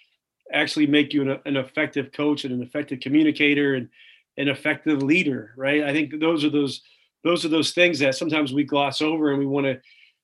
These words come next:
it, it's much easier to be able to show someone how they've improved their exit velocity, right? It's, it's an easier conversation to say, "Hey, you went from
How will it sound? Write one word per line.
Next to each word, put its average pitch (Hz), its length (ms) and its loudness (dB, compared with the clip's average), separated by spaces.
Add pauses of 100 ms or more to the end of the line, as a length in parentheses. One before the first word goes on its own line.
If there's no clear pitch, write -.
it, 175 180 -6
it's 180 220 -4
much 208 260 4
easier 165 500 4
to 143 280 2
be 147 140 6
able 147 180 2
to 139 80 0
show 160 280 0
someone 143 380 0
how 147 140 -2
they've 143 180 2
improved 135 540 2
their 143 160 -2
exit 139 300 -2
velocity, 120 520 -4
right? 131 140 0
It's, 139 180 -4 (340)
it's 123 100 -6
an 165 60 0
easier 185 300 2
conversation 147 680 2
to 127 40 -2
say, 139 180 -6
"Hey, 165 200 4
you 170 220 0
went 156 220 2
from 135 360 -4